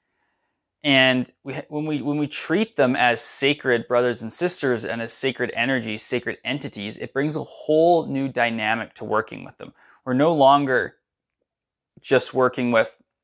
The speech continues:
the air around us. We're actually having a, a human to entity or an entity to entity, a soul to soul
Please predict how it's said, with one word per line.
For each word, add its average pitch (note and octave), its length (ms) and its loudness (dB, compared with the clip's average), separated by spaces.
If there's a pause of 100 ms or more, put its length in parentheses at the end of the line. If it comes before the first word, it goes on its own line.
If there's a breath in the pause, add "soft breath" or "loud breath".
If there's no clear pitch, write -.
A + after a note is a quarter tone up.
(760)
the C3 200 -6
air B2 360 4
around A#2+ 380 2
us. - 200 -8
We're C3+ 100 -6 (140)
actually A#2+ 640 0 (420 soft breath)
having C3+ 460 2
a, A#2 400 -2 (200)
a A#2 80 -4
human C#3+ 580 -2
to - 180 -12
entity A#2+ 520 -4
or G2+ 120 0
an - 60 -8
entity B2+ 500 -6
to G#2 120 -4
entity, A#2+ 460 -6
a F2 60 -6
soul B2+ 360 2
to G#2+ 80 -8
soul B2 540 0